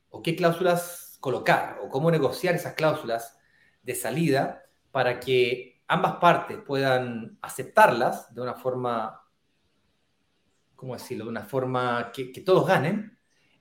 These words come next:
es el tema que hemos hablado el día de hoy. Porque una cosa es que no tenés crédito hipotecario. Al final del periodo pagaste todo tu enganche inicial, cuota inicial, entrada inicial, pie, como le digan en tu país,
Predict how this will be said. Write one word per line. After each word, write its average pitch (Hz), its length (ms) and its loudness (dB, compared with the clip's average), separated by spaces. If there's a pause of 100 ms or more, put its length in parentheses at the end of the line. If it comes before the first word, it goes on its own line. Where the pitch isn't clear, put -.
es 170 140 -2
el 175 140 -2
tema 165 240 2
que 160 80 -6
hemos 147 160 -4
hablado 135 320 0
el 127 120 0
día 117 160 -4
de 98 100 -4
hoy. - 160 -12
Porque - 180 -8
una 175 100 0
cosa 190 180 0
es - 40 -4
que 170 60 -4
no 160 80 0
tenés 165 180 0
crédito 156 200 -4
hipotecario. 120 680 0
Al - 100 -12
final 208 360 0
del 208 120 0
periodo 110 240 0
pagaste 156 340 0
todo 226 340 4
tu 190 460 4
enganche 165 380 -2
inicial, 208 800 2 (100)
cuota 175 240 -2
inicial, 190 500 6
entrada 151 360 2
inicial, 196 760 2
pie, 202 540 4
como 226 160 -4
le 226 60 2
digan 220 160 2
en 185 80 0
tu - 80 -10
país, - 340 -10